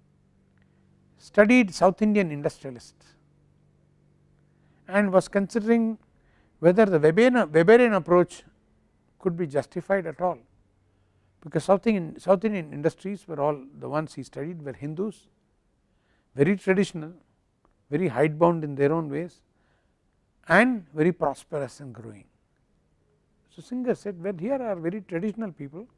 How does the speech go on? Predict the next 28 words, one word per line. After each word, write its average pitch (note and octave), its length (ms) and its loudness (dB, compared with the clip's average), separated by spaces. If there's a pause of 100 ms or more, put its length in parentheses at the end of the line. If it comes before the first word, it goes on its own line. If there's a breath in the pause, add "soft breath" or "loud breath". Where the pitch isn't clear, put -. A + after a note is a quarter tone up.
(1040)
and D3+ 100 -10
their E3 180 6
having F#3 400 -2
been G3+ 180 0
traditional F#3+ 580 -2
has F3 140 -2
nothing F#3 440 -8
at E3+ 180 0
all A#3 220 8
to A3 120 0
do F3 240 2 (320)
with C#3+ 100 -6
the D3+ 60 4
fact - 300 0
that D#3 160 -10
they D3+ 80 0
grew." F#3+ 380 2 (2250)
So, B3 540 6 (1120)
there G#3+ 160 8
is G#3+ 100 2
considerable A3+ 560 0
correction G#3 500 2
needed D3+ 320 0 (880)
in E3+ 140 -6
the D#3 100 0
thinking E3+ 440 -8
of C#3+ 120 -10
Weber C#3 300 -2